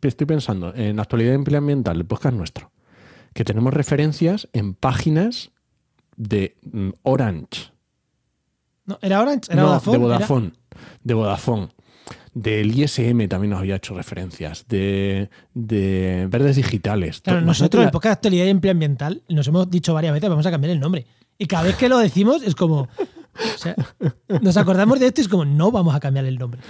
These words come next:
Speaker 1: No, o sea, no podemos cambiar el nombre. Hay, es, nos han mencionado en tantos sitios que, que, ¿qué haces cuando alguien busque Actualidad y Empleo Ambiental y no le aparezca lo que está buscando?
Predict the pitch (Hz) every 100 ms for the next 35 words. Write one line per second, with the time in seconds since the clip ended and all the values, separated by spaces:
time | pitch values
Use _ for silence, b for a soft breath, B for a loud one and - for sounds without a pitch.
0 | B B - 123 123 110 - - - 120
1 | 113 107 123 123 117 135 185 104 - 98
2 | 95 90 90 87 - - _ _ 123 135
3 | 131 - 180 110 117 113 113 - 131 165
4 | 165 165 151 - 127 143 156 98 113 143
5 | 156 - 185 175 147 214 - - - -
6 | 98 - 143 95 - 82 101 101 107 113
7 | 120 113 113 117 135 117 120 131 - 123
8 | - 127 120 117 117 117 110 104 113 110
9 | 113 117 110 107 101 98 - 104 101 117
10 | - - 113 113 87 - -